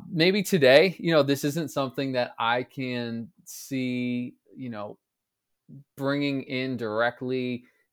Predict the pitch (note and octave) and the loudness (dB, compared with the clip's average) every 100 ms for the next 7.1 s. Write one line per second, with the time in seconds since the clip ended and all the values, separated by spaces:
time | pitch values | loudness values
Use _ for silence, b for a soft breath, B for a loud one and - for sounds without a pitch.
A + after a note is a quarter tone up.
0 | - B2+ - B2+ A2+ A2 A2 A2+ - A2+ | -8 -8 -4 -2 -2 0 -2 -2 -6 -4
1 | A2 - - A#2+ A2+ G#2+ G2+ D3 D#3+ B2 | -6 -10 -4 -2 0 -2 2 6 6 4
2 | G#2+ G2+ G#2 _ _ _ - C#3+ F3+ G3 | 2 0 -4 _ _ _ 0 2 4 4
3 | - G#3 G#3+ D#3 B2+ A#2+ D3+ F#3+ D3+ - | 2 -2 2 2 2 2 2 0 -4 0
4 | C3+ - C#3 B2+ C3+ - A2+ - G#2 A#2+ | -2 2 -2 -2 -6 -6 -8 -4 -2 -2
5 | D3+ E3+ E3 C#3 B2 C3 B2+ G#2+ G2+ G2 | 0 0 2 0 2 4 6 4 4 2
6 | - - _ _ _ - B2+ C3+ B2+ A#2+ | -6 -14 _ _ _ -8 -4 2 2 0